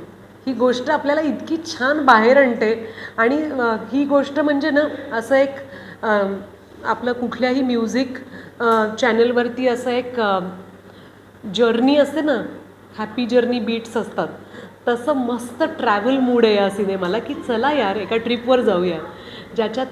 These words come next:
तुम्हाला काहीही, अ, अ, दुर्दैवी, दुःखद, जड,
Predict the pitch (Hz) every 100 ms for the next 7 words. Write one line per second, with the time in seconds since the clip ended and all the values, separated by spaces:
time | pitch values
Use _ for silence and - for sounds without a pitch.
0 | 254 240 247 269 285 240 196 185 262 247
1 | 254 269 294 269 226 208 196 185 - -
2 | - 170 - - - - - 220 190 185
3 | 185 - 208 247 247 - 240 240 226 220
4 | 208 196 190 185 180 240 233 - - 233
5 | 226 208 185 196 - - 196 196 190 -
6 | 226 180 254 254 240 220